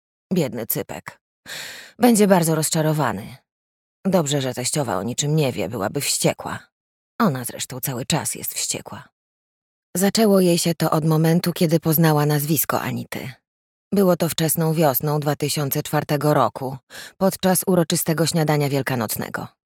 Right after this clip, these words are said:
Pierworodny i jedyny syn Kaliny z Muszyńskich i Bożysława hrabiego Dolina Grabiszyńskiego, spadkobiercy całkowicie wirtualnej fortuny ziemiańskiej w głębokiej Lodomerii,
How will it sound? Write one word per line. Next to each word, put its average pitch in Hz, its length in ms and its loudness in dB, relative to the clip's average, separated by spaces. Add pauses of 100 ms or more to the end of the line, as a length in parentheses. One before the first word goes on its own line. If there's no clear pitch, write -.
(580)
Pierworodny 226 680 4
i 190 140 4
jedyny 170 380 4
syn 135 380 0
Kaliny 151 580 4
z - 60 -4
Muszyńskich 175 720 0
i 208 160 6
Bożysława 180 560 4
hrabiego 156 460 0
Dolina 156 440 2
Grabiszyńskiego, 156 840 2 (440)
spadkobiercy 190 720 2
całkowicie 160 520 0
wirtualnej 147 560 2
fortuny 135 520 -2
ziemiańskiej 156 720 0
w - 20 -4
głębokiej 151 680 2
Lodomerii, 147 800 2